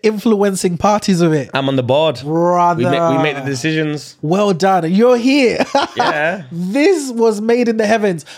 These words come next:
Speaker 1: I think, Sanchez, bro, I'm gonna proclaim it. I've proclaimed a few things on, um, on this podcast. There,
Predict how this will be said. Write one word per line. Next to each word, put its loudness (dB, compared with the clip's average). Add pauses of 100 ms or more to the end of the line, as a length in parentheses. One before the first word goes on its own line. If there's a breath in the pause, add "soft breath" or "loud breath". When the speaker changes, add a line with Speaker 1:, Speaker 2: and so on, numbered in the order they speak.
(160 loud breath)
Speaker 1:
I 2
think, -2
Sanchez, -2
bro, -4
I'm -2
gonna 0
proclaim -2
it. -6
I've -8
proclaimed -2
a 2
few -2
things -2
on, -6
um, -6
on -4
this 0
podcast. -10 (760 soft breath)
There, -2